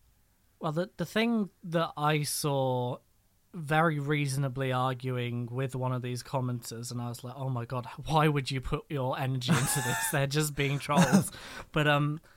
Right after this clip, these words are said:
Speaker 1: it was like, somebody was like, "I'm a stage manager, et cetera, of, like, big events and stuff," and explaining all these
Speaker 2: Uh-huh.
Speaker 1: things. And I was like, "Yeah, when you produce a T V show of this size, you, like, Martin,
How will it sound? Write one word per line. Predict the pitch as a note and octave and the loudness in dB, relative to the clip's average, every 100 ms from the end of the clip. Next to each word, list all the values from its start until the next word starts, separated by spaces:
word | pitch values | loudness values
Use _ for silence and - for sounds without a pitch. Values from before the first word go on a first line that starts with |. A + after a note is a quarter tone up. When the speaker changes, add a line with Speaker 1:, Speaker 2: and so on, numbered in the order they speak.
| - _ - | -20 _ -6
Speaker 1:
it | E3 | -2
was | D#3+ D3+ | 0 0
like, | D#3 | 0
somebody | D#3+ E3 D3 | 2 2 2
was | C#3 C3+ | 0 0
like, | C#3+ | 0
"I'm | D3+ D3 | 2 2
a | |
stage | - D3 C#3+ C3+ - | 0 0 0 -2 -6
manager, | A#2 A#2 A#2 A#2+ A#2 | -8 -10 -10 -12 -12
et | B2 - | -14 -14
cetera, | B2 - - B2+ | -14 -12 -12 -10
of, | A#2 - | -12 -12
like, | G#2+ C3 | -14 -12
big | B2 A#2 | -12 -10
events | A#2 A#2+ A2+ C#3 - | -10 -10 -10 -12 -12
and | A#2 | -12
stuff," | - A#2 A#2+ A#2+ | -12 -14 -14 -12
and | B2+ | -12
explaining | C#3 - - C#3 B2+ B2 | -12 -10 -4 -2 -2 -2
all | A#2+ | -4
these | A#2+ | -2
Speaker 2:
Uh-huh. | A2+ | -2
Speaker 1:
things. | A#2 A2+ A#2 - - - - | -2 -4 -8 -16 -20 -18 -2
And | D#3+ | 2
I | F3+ | 4
was | E3 | 2
like, | E3 - | -2 0
"Yeah, | F#3+ D#3 - - | 2 2 -2 0
when | G3+ A#3 C4+ | 4 4 4
you | C#4 | 2
produce | - F3+ G#3+ E3 B2+ - - | 0 0 2 2 2 -6 -8
a | D3+ | -10
T | - E3 | -2 0
V | D3+ C#3+ | 0 0
show | - C3+ | 0 -2
of | C3 | -2
this | C#3 - | -2 0
size, | - C#3 A2 F#2+ A2 - - - - _ _ - | 2 2 0 -10 -12 -12 -12 -18 -20 _ _ -4
you, | C#3+ F3 A#3+ G#3+ | 2 4 4 4
like, | F#3 F3+ - - | 2 0 -6 2
Martin, | F#3 G3 A#3 - G#3+ F#3 | 6 8 6 4 4 4